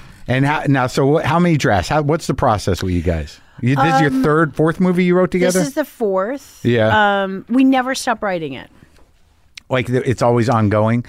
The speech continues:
Speaker 2: It's ongoing, 'cause I think we get to the end of it and we're like, "Yeah, I like that." And then we just kind of take a day or two, and then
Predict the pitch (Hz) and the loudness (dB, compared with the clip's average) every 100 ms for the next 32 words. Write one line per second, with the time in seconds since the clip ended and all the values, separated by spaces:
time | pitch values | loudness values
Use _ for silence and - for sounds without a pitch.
0 | - 311 370 381 381 359 359 233 208 220 | -4 -4 0 0 2 2 2 2 -2 -4
1 | 220 269 254 220 262 262 247 240 185 196 | -4 -4 -4 -4 -4 -6 -6 -6 -6 -6
2 | 208 214 226 196 196 190 190 190 - 339 | -6 -6 -8 -6 -6 -6 -6 -8 -8 -6
3 | 381 277 185 175 254 240 302 302 220 180 | -2 2 2 0 -2 -4 -4 -4 -2 -2
4 | - 190 190 185 190 - _ - - 202 | -2 -6 -6 -6 -8 -12 _ -16 -10 -10
5 | - 196 180 170 - 202 196 196 185 180 | -8 -6 -6 -6 -6 -6 -6 -6 -6 -6
6 | 175 170 180 175 175 - 175 170 165 165 | -6 -8 -6 -4 -4 -4 -6 -4 -6 -8